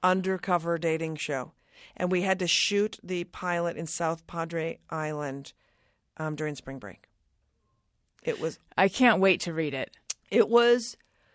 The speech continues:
Speaker 1: so awful. Like, crazy awful.
Speaker 2: Was it the worst of all the things you've worked on?
Speaker 1: A hundred percent the worst.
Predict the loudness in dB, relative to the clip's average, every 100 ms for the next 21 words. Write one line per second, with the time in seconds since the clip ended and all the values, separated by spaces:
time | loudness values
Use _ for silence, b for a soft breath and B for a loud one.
0 | _ _ _ -10 -6 -2 2 4 4 0
1 | -4 -10 -12 -20 _ _ _ _ _ _
2 | _ 0 0 0 _ -16 -8 0 2 2
3 | 0 -2 0 -2 -4 -10 -14 _ 2 6
4 | 6 6 6 6 4 2 -6 -14 _ -2
5 | 4 6 6 4 0 0 0 0 -2 -2
6 | -2 -4 -4 -8 _ _ _ -20 -20 _
7 | 0 4 2 2 -2 -4 -6 -4 -4 -4
8 | 0